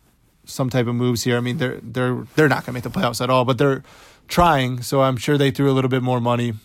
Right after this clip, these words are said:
than the forty-niners were willing to spend. So I'm not, I'm not crying a river that Bruce Irvin wasn't signed, but I, I would've liked that. Like, why not? He's not gonna harm the locker room that bad. He's not,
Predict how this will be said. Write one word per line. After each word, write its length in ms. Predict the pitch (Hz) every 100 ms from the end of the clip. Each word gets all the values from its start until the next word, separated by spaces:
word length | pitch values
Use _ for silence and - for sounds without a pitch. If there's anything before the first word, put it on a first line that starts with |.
| _ _ _ _ _ _ _ - -
than 140 | 131
the 80 | 117
forty-niners 500 | 131 120 120 123 117
were 100 | 123
willing 280 | 123 120 117
to 80 | 120
spend. 460 | - 131 131 131 - - - _ _
So 120 | - 180
I'm 100 | 180
not, 240 | 185 175
I'm 120 | 170
not 200 | 180 175
crying 500 | - - 160 165 160
a 60 | 143
river 380 | 123 151 156 151
that 220 | 135 123
Bruce 240 | 127 135
Irvin 240 | 139 139 139
wasn't 240 | 131 120
signed, 300 | 107 139 143
but 100 | 131
I, 160 | 139 143
I 220 | 160 175
would've 180 | 240 214
liked 220 | 135 127
that. 260 | 143 220 254 _ _ _
Like, 140 | 147 131 - -
why 280 | 123 151 202
not? 400 | 139 185 - - _ _ _ _ _ _ _
He's 200 | - 160
not 120 | 214
gonna 140 | 170 123
harm 260 | 160 160
the 100 | 143
locker 280 | 131 147 151
room 140 | 143 127
that 200 | 147 117
bad. 320 | 135 165 139
He's 200 | 139 123
not, 300 | 160 139